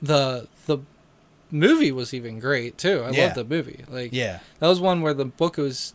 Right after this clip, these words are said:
Speaker 1: just as good as the movie.
Speaker 2: Yeah.
Speaker 1: Um, but, uh, yeah, no, I mean, I, I don't see myself becoming an author, but I can definitely
Speaker 2: Mm-hmm.
Speaker 1: see, as a director and as a writer, I can definitely see myself, like, writing, like, mini no-, novellas almost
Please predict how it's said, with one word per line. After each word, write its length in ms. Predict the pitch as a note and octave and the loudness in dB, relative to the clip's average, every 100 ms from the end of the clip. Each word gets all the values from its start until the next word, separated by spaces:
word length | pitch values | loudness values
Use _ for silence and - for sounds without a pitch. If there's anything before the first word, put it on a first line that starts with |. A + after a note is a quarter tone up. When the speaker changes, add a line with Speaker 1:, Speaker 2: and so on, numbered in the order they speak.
| - | -6
Speaker 1:
just 260 | D3 - | -4 -4
as 220 | C3 B2 - _ _ D3 | -8 -14 -16 _ _ -6
good 160 | C#3 C3 | -4 -4
as 120 | A#2 | -6
the 60 | A#2 | -8
movie. 320 | B2+ A#2+ G#2+ - | -8 -10 -12 -10
Speaker 2:
Yeah. 320 | B2+ B2+ F#2+ - C3+ | -4 -2 -4 -6 -4
Speaker 1:
Um, 480 | B2+ A#2+ A#2 A2+ - _ _ _ _ _ _ _ _ _ _ - - | -2 -2 -6 -10 -14 _ _ _ _ _ _ _ _ _ _ -18 -2
but, 180 | C#3 | -2
uh, 160 | B2 A2 A#2+ | -2 -8 -2
yeah, 240 | F3 D#3 | 0 0
no, 140 | D3+ C3+ | -2 -2
I 100 | D3 | -2
mean, 180 | C#3+ - - - - - _ _ _ _ - - - - - - - | -4 -6 -16 -20 -20 -20 _ _ _ _ -20 -20 -20 -20 -20 -20 -8
I, 180 | D3 D3+ | -6 -2
I 100 | D3+ | 0
don't 160 | D3 D3 | 0 0
see 160 | - | -2
myself 340 | C#3+ C3 C3+ A#2+ | -2 -4 -4 -6
becoming 360 | C3 B2+ B2 | -10 -10 -12
an 60 | B2 | -10
author, 460 | B2 A#2+ - D#3 E3+ - _ _ _ _ _ | -6 -6 -4 -6 -8 -16 _ _ _ _ _
but 80 | C#3+ | -4
I 40 | |
can 140 | C3+ C#3 | -2 -2
definitely 240 | A#2 D3+ | -2 -2
Speaker 2:
Mm-hmm. 40 | - C#3+ C3 B2+ | -2 -4 -4 -6
Speaker 1:
see, 40 | - - - | -10 -20 -4
as 120 | D3+ | -2
a 60 | C#3 | 0
director 400 | C3+ B2+ B2 C3 | 0 -2 -2 -6
and 80 | B2+ | -8
as 80 | A#2+ | -8
a 60 | |
writer, 300 | A#2 A#2+ C3+ B2 | -6 -4 -4 -4
I 60 | |
can 100 | - C3+ | -6 -8
definitely 200 | D#3 D3 | -6 -6
see 140 | D3 | -6
myself, 360 | C3+ B2+ B2+ B2+ | -6 -6 -8 -8
like, 140 | B2 | -8
writing, 300 | B2+ B2 B2+ | -6 -6 -6
like, 200 | B2+ A#2+ | -8 -8
mini 260 | C3+ C3 C3 | -8 -6 -6
no-, 200 | B2 B2+ | -8 -8
novellas 680 | C#3+ C3+ B2 B2 E3 F#3+ | -6 -6 -4 -4 -4 -4
almost 560 | G3+ G#3+ A#3 B3 - | -6 -4 -6 -6 -8